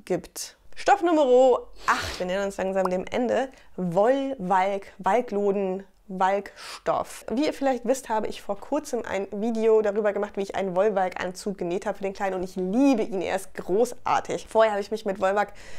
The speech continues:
eigentlich überhaupt nicht auseinandergesetzt. Ähm, es war auch ein Material, was, wo ich immer dachte, „Ugh.“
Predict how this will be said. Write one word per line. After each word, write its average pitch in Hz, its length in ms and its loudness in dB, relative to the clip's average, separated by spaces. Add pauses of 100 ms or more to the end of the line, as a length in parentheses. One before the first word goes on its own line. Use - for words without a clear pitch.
(160)
eigentlich 262 340 4
überhaupt 220 240 2
nicht 226 120 0
auseinandergesetzt. 233 880 0
Ähm, 202 200 0
es 196 120 -6
war - 140 -2
auch - 40 -20
ein 208 40 -4
Material, 196 500 -2
was, 202 120 -8
wo 185 80 -6
ich 185 100 -8
immer 185 160 -4
dachte, - 160 -12
„Ugh.“ 190 320 0